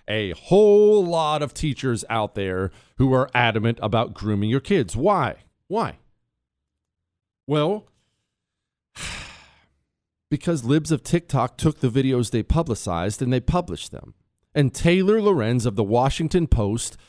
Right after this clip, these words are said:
decided that she was going to find out who this person was and expose this person. And the Washington Post, right behind the New York Times as far as biggest papers in the country, publicized this person's not only real name,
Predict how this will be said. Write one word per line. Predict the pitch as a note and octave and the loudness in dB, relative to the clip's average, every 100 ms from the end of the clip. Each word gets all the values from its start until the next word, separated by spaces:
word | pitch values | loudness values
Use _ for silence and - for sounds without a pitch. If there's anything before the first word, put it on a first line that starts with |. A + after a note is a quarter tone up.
| _ - | _ -4
decided | C#3 - A#2 B2 C3+ A2 | -2 0 -2 0 0 -2
that | A2+ | -2
she | - - A3 F#3 D3+ G3+ G#3 _ _ _ _ - | -2 0 2 2 0 -4 -8 _ _ _ _ 0
was | D#3+ B2 | 2 2
going | - D3 C#3+ | 0 2 2
to | C3+ C3+ | -2 -4
find | A#2 - F#3 F3 G#3+ A3 | -4 -2 2 2 2 2
out | G#3 G#3+ | 2 0
who | F3+ F3+ | 0 0
this | G#3 - | 0 -2
person | - E3 - G#3+ B2 | 0 0 0 -2 -2
was | F2 E2 F#2+ B2 - _ - | -2 -4 -4 -6 -10 _ 0
and | D#3 | 2
expose | F3+ - - A#3 B3 G3 | 2 -2 2 2 2 0
this | A#2+ - | -2 -2
person. | - F#2 - F2 E2 | -2 -4 -4 -6 -2
And | A#2+ | 0
the | A#2 | 2
Washington | A2+ C3+ - F#3 F#3 G#3+ | 2 0 0 -2 -2 -2
Post, | - B2+ A#2+ - - | 0 2 0 -4 -10
right | F2 B2+ F3 | 0 2 4
behind | G3+ E3+ G3 | 2 4 2
the | F#3+ | 2
New | F#3 | 2
York | G3+ F#3+ | 2 2
Times | - G3 D#3+ C#3 | 0 0 2 0
as | B2 | 0
far | C3+ | 0
as | B2+ | 0
biggest | - C#3+ F#3 - | -2 -2 -2 -2
papers | F3 F3 F3+ | -2 -2 -4
in | F#3 | -4
the | F#3 | -4
country, | - A#2 - C#3+ B2 - _ _ - | -4 -6 -4 -4 -4 -8 _ _ -8
publicized | - G3+ G#3 G#3 - D3 A#2+ A2 A2+ A#2 - A#2 | -2 0 0 -2 0 0 0 2 0 0 -4 -2
this | B2 C3 - | 0 0 0
person's | C3 A2+ A#2 G#2 | -2 0 -2 -2
not | G2+ A2+ D#3+ | 0 2 2
only | A3 A3 G3 | 2 0 2
real | D3+ B2 | 2 2
name, | A2+ E3+ G3 A#2 F2+ | 2 2 0 -2 -4